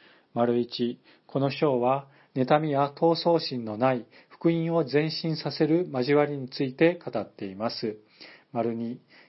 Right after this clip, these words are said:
四福音書において提示されているイエスの命は、妬みや闘争心や競争心のない命です。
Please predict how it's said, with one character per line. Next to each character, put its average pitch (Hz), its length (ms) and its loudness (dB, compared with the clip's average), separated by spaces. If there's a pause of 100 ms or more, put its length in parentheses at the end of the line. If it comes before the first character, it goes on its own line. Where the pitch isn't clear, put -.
四 160 340 0
福 - 220 -4
音 160 160 0
書 160 140 -4
に 143 140 -2
お 127 120 2
い 123 60 -2
て 147 220 0
提 147 280 0
示 127 180 -10
さ 127 100 0
れ 120 100 0
て 123 140 -2
い 123 180 2
る 156 240 -2 (260)
イ 151 100 2
エ 151 100 4
ス 143 160 -10
の 151 200 0
命 120 400 -4
は、 127 220 2 (260)
妬 127 260 2
み 147 120 -4
や 135 300 0
闘 156 180 4
争 151 240 -2
心 117 320 -8
や 135 220 2 (240)
競 170 180 6
争 165 260 0
心 131 300 -6
の 110 120 -4
な 147 160 2
い 135 180 -6
命 107 360 -8
で 120 120 0
す。 104 280 -8